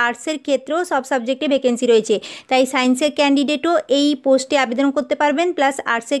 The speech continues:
ক্যান্ডিডেটরাও এই পোস্টে আবেদন করতে পারবেন। তবে এই টিচার পোস্টে আবেদন করার জন্য কোয়ালিফিকেশন কী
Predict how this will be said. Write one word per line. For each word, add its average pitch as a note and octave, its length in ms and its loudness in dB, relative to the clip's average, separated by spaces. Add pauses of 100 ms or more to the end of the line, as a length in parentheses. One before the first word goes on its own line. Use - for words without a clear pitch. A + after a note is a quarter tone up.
ক্যান্ডিডেটরাও B3+ 600 -2 (180)
এই B3 140 0
পোস্টে B3 320 0
আবেদন A#3+ 280 -2
করতে A#3 320 0
পারবেন। A3 260 -2 (420)
তবে D4+ 180 0 (220)
এই E4+ 80 0 (100)
টিচার D#4 380 0
পোস্টে D4 320 0 (240)
আবেদন B3+ 280 2 (100)
করার C4+ 280 2
জন্য D4 140 0 (120)
কোয়ালিফিকেশন C4+ 640 -2 (100)
কী D4 100 0